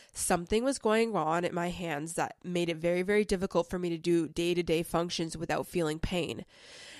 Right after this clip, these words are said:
And I feel like if I were to have actually accepted that that was my reality instead of ignoring it and trying to use my phone and trying to use the computer anyways, I probably would have healed a lot faster.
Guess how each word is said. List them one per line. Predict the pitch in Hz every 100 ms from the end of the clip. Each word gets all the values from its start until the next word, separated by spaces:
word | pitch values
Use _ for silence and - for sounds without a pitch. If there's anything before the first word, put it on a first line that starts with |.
| -
And | 190
I | 180
feel | - 202 202
like | 180 180
if | 180
I | - 190
were | 202 202
to | 202
have | 180 -
actually | 175 175 196
accepted | 170 - - 170 - 226 202
that | 165
that | 156
was | 170 170
my | 165
reality | 165 165 160 180 214 240
instead | 190 - 175
of | 165
ignoring | 165 170 170 175
it | 185 175
and | 170
trying | 170 175 175
to | 170
use | 170 170
my | 160
phone | - 202 202 196
and | 175
trying | 175 175 170
to |
use | 165 175
the | -
computer | 175 180 175
anyways, | - 185 185 202 254
I | 214
probably | - 185 170 185 180
would | 165
have | 170
healed | - 180 170
a |
lot | 160 -
faster. | - 175 160 - 139 -